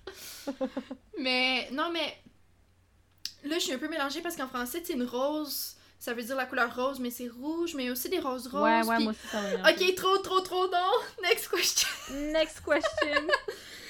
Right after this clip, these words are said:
Speaker 2: <laughs> Ok. Euh, pourquoi est-ce que le mot abréviation est si long ?
Speaker 1: <laughs> C'est
Speaker 2: Hello ?
Speaker 1: vrai, hein.
Speaker 2: You know ?
Speaker 1: Oh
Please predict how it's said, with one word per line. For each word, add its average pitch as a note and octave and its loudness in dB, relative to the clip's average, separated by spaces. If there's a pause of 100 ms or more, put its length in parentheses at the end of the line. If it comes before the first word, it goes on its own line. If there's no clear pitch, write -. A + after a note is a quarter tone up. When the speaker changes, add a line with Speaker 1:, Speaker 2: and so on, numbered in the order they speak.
(260)
Speaker 2:
<laughs> - 2
Ok. E4+ -4 (680)
Euh, C4 4 (120)
pourquoi C#4 -4
est-ce C#5 -6
que E4+ 2
le B3 0
mot B3+ -2
abréviation A#3 -2
est C#4 -2
si - -6
long ? G3+ -6 (1160)
Speaker 1:
<laughs> - -6 (2500)
C'est A3+ -4
Speaker 2:
Hello ? B3+ 2
Speaker 1:
vrai, C#4 10
hein. D#4+ 2 (1200)
Speaker 2:
You A#3+ -4
know ? C#4 -2 (1700)
Speaker 1:
Oh G#3 -12